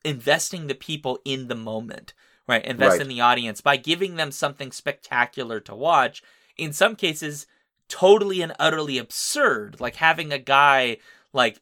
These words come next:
Speaker 1: crash a motorcycle so he can fly through the air to kick another guy out of a helicopter to then, like, fly through a building and then land on the other s-, like, it just w-, bananas
Speaker 2: Yeah.
Speaker 1: things that we would not do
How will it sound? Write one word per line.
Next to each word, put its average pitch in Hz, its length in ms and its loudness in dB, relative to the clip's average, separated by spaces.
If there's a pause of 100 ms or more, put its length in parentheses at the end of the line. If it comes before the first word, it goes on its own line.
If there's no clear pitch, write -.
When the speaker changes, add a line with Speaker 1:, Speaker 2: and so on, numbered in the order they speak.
Speaker 1:
crash 151 420 2
a 143 60 -4
motorcycle 131 720 -2
so 110 140 -8
he 117 140 -8
can 110 200 -12
fly 127 460 0
through 127 200 -12
the 123 260 -4
air 113 280 2 (320)
to 151 100 -2
kick 143 240 -8
another 139 380 0
guy 123 260 2
out 123 160 4
of 113 80 -2
a 113 80 -2
helicopter 117 840 -2 (240)
to 143 100 -4
then, 123 240 0
like, 120 300 -2 (180)
fly 139 540 4
through 131 260 -6
a 117 60 -2
building 127 500 0
and 120 140 -8
then 120 120 -8
land 120 380 -2
on 113 120 0
the 110 140 -6
other 110 140 0
s-, - 160 -12
like, 156 180 2
it 151 120 -8
just 175 160 -4
w-, 143 480 -14
bananas 165 720 0
Speaker 2:
Yeah. - 60 -20 (200)
Speaker 1:
things 156 300 2
that 131 160 -2
we 156 160 -2
would 139 240 -6
not 147 300 4
do 110 400 -4